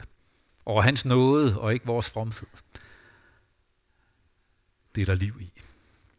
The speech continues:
Og så kan Gud skabe et liv til velsignelse. Tænk, at han gjorde det med en som Paulus.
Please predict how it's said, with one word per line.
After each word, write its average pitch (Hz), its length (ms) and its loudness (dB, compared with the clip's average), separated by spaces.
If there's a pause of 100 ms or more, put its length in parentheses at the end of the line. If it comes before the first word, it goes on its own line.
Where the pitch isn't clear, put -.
(1200)
Og 107 100 -4
så 127 140 0
kan 117 120 -2
Gud 117 240 -2
skabe 110 640 0
et 101 180 -6
liv 117 400 -4 (1200)
til - 160 -8
velsignelse. 110 680 -6 (1700)
Tænk, 165 220 4
at 95 60 0
han 117 100 0
gjorde 120 220 -2
det 117 100 -4
med 98 120 2
en 120 60 -4
som 110 140 -10
Paulus. 110 640 -8